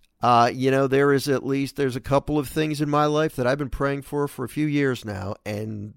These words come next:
they still haven't come about. They, you know, they're, they, he hasn't said no yet, but he hasn't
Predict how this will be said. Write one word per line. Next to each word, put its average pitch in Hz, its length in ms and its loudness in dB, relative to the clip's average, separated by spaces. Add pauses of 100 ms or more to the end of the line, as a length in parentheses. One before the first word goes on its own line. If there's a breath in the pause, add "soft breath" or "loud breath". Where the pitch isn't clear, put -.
(140)
they 120 140 0
still 127 300 0
haven't 120 260 -2
come 117 200 -4
about. 104 440 -6
They, 104 240 -8 (100)
you 113 160 -8
know, 117 140 -4
they're, 110 260 -4
they, 107 220 -4
he 110 140 -2
hasn't 135 260 2
said 170 180 0
no 180 260 0
yet, 156 360 -2 (480)
but 117 420 -2 (960 soft breath)
he 127 140 0
hasn't 123 460 2